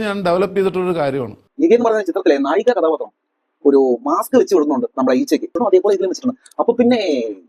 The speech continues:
Speaker 2: എന്തൊക്കെ മെഷ് ഉണ്ടായിട്ട് എന്താ കാര്യം? എക്സാമ്പിൾ ഒന്ന് പറയട്ടെ, നാം അടുത്ത വീട്ടിലെ ഉണ്ണിയപ്പ ചട്ടിയിൽ ഒരു ഉണ്ണിയപ്പം ഉണ്ടാക്കി, നമ്മളെ വീട്ടിൽ വേറൊരു, വേറൊരു ഉണ്ണിയപ്പ ചട്ടിയിൽ ഒരു ഉണ്ണിയപ്പം ഉണ്ടാക്കി. പക്ഷെ രണ്ട് ഉണ്ണിയപ്പം തന്നെ അല്ലേടേ? ഇത് ഉണ്ണിയപ്പം ലൈറ്റും ഇത് ഉണ്ണിയപ്പം പ്രോ മാക്സ് എന്നൊക്കെ പറയാൻ പറ്റില്ല, ഇല്ലല്ലോ. എടോ, ഇത് താൻ കോപ്പി അടിച്ചതാണോ? താൻ സമ്മതിക്കണോ?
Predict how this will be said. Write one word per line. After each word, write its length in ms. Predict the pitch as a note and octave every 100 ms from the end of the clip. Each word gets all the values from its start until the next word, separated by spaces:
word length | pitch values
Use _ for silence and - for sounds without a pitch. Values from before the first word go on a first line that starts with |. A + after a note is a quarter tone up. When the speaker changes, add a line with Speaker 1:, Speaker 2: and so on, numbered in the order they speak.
| C3
Speaker 2:
എന്തൊക്കെ 280 | D#3 F3 -
മെഷ് 140 | F3 -
ഉണ്ടായിട്ട് 240 | E3+ G3 E3+
എന്താ 120 | F3+ D#3+
കാര്യം? 200 | D3 C3 - E3+
എക്സാമ്പിൾ 280 | E3 C#4 A#3+
ഒന്ന് 100 | G#3
പറയട്ടെ, 220 | D#3 D3+ A#2+
നാം 80 | - - _
അടുത്ത 160 | A#3 C#4 C4+
വീട്ടിലെ 160 | B3 A3+
ഉണ്ണിയപ്പ 240 | A#3 A3+ G3+
ചട്ടിയിൽ 180 | G3+ G3
ഒരു 60 | F#3+
ഉണ്ണിയപ്പം 240 | G3+ F#3
ഉണ്ടാക്കി, 240 | E3+ E3+ D3+
നമ്മളെ 180 | D#3 F3
വീട്ടിൽ 160 | E3 F#3
വേറൊരു, 340 | D#3+ E3 D#3+ D3+ - D#3
വേറൊരു 220 | F3 E3
ഉണ്ണിയപ്പ 240 | D3+ D3+ -
ചട്ടിയിൽ 180 | B2+ E3
ഒരു 100 | D3+ C3+
ഉണ്ണിയപ്പം 260 | C#3 C3+ B2
ഉണ്ടാക്കി. 240 | A2 - _ _ _ -
പക്ഷെ 140 | D3 E3
രണ്ട് 140 | F#3+ B3
ഉണ്ണിയപ്പം 280 | G#3 C4+ B3+
തന്നെ 120 | A3+
അല്ലേടേ? 220 | G3+ F3 C3+ - _ -
ഇത് 120 | E3 G#3+ - E3+
ഉണ്ണിയപ്പം 300 | F#3+ F#3 F3
ലൈറ്റും 300 | D#3 E3+ G3 D#3+
ഇത് 80 | D#3+ D#3+
ഉണ്ണിയപ്പം 380 | E3 F3 E3+ E3+ - -
പ്രോ 120 | E3+ E3+
മാക്സ് 220 | D#3+ E3+ F#3+
എന്നൊക്കെ 180 | E3+ D3+
പറയാൻ 140 | D#3+
പറ്റില്ല, 180 | D#3 D3+
ഇല്ലല്ലോ. 220 | F3+ F3+ C#3+ _ _ _ -
എടോ, 120 | F3+ B3+
ഇത് 80 | A#3+ B3+
താൻ 80 | A3+ A3
കോപ്പി 180 | B3 C#4
അടിച്ചതാണോ? 280 | B3+ C4+ B3+ B3
താൻ 80 | B3
സമ്മതിക്കണോ? 360 | A#3+ C#4+ B3+